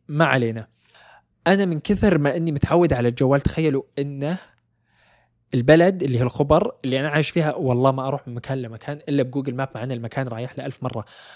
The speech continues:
بس عودت نفسي إنه خلاص مو، مو لازم أتذكر الطريق، مو لازم أتذكر الطريق. ليش أتذكر الطريق لو إني كل ما بروح له عادي بفتح جوجل مابس بيعلمني بعد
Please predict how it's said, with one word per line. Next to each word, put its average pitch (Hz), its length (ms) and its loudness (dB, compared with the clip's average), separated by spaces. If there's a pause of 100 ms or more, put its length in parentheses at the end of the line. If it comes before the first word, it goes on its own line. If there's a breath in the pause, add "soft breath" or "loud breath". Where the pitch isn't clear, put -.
(200 loud breath)
بس 143 280 -4
عودت 131 540 -4
نفسي 151 460 -6
إنه 117 360 -8 (680)
خلاص 170 400 -2
مو، 156 100 0
مو 170 220 0
لازم 151 260 2
أتذكر - 340 -12
الطريق، 120 380 -6 (1000)
مو 180 80 4
لازم 214 220 4
أتذكر - 280 -4
الطريق. 175 360 -4
ليش 226 160 0
أتذكر 170 260 -4
الطريق 156 300 -4
لو 127 140 4
إني 131 240 -4 (920 soft breath)
كل 180 80 4
ما 165 100 2
بروح 160 280 4
له 143 120 4
عادي 127 260 2 (120)
بفتح - 340 -2
جوجل 127 260 2
مابس 139 220 0
بيعلمني 127 440 0
بعد 127 220 -6